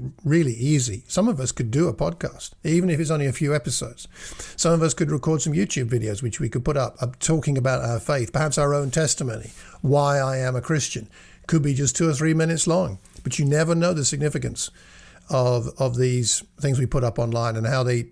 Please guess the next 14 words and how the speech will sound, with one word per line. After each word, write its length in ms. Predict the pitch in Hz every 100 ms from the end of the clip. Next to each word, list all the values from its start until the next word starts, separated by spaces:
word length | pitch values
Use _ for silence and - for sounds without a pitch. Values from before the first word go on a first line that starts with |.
| -
sometimes 460 | - 143 127 139 131
they 80 | 127
go 160 | 139
viral 500 | 123 131 139 147 147
when 440 | 139 143 139 135 135
you 240 | 135 135
ne-, 280 | 135 139 147
least 260 | 143 160 -
expect 400 | 160 180 175 -
it. 100 | - - - - - - - - -
Uh, 220 | 151 139
those 240 | 139 160 139
of 100 |
you 120 | 139